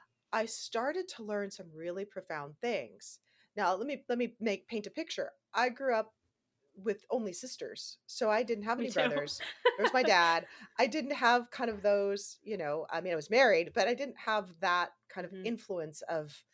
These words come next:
Speaker 1: of brothers that might have helped me learn some of the stuff I'm about to share. So I had
Speaker 2: Mm-hmm.
Speaker 1: to learn this much later in life.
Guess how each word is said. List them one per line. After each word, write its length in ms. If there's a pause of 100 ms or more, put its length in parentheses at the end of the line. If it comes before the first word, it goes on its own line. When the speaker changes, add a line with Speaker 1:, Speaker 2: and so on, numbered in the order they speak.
(340)
Speaker 1:
of 180
brothers 380
that 180
might 220
have 180
helped 220
me 100
learn 320
some 160
of 60
the 80
stuff 240
I'm 80
about 220
to 100
share. 320
So 120
I 60
had 120
Speaker 2:
Mm-hmm. 80
Speaker 1:
to 40
learn 240
this 180
much 220
later 240
in 100
life. 200